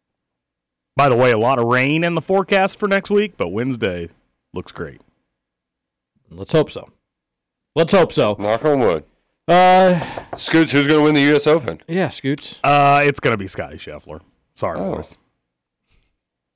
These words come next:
Speaker 3: Really
Speaker 1: Or
Speaker 3: going
Speaker 1: Jon-,
Speaker 3: on a limb here.
Speaker 1: or Jon Rahm, or, or Rory <laughs> McIlroy.
Speaker 3: Um,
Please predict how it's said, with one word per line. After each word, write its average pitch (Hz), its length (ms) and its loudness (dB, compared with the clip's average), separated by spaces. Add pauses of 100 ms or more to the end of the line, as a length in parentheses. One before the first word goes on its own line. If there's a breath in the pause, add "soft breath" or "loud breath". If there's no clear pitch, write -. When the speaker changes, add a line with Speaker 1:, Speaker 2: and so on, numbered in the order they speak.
(580)
Speaker 3:
Really 127 360 -4
Speaker 1:
Or 190 180 4
Speaker 3:
going 123 100 2
Speaker 1:
Jon-, 139 160 2
Speaker 3:
on 107 60 2
a 110 80 0
limb 120 120 -4
here. 90 140 -4
Speaker 1:
or 180 100 4
Jon 170 300 2
Rahm, 143 400 0 (160)
or, 131 320 -2
or 156 200 0
Rory 123 320 0
<laughs> - 60 -6
McIlroy. 92 720 -6 (800)
Speaker 3:
Um, 95 580 2